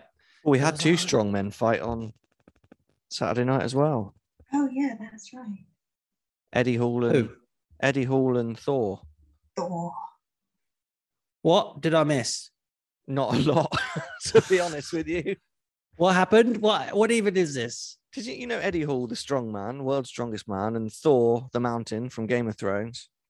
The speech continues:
Speaker 2: All right.
Speaker 1: And world's strongest man have had beef.
Speaker 2: Oh.
Speaker 1: They've had, they've had beef.
Speaker 2: What, like, <laughs> what's it? Wakama,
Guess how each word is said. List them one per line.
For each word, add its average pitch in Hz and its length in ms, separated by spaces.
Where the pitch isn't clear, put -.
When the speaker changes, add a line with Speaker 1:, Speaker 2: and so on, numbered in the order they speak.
Speaker 2:
All 117 180
right. 117 280
Speaker 1:
And 117 240
world's 110 280
strongest 101 380
man 104 300
have 107 100
had 113 320
beef. - 500
Speaker 2:
Oh. 139 280
Speaker 1:
They've 113 140
had, 107 180
they've 117 180
had 107 240
beef. - 640
Speaker 2:
What, 143 160
like, 143 340
<laughs> - 600
what's - 200
it? - 180
Wakama, 143 640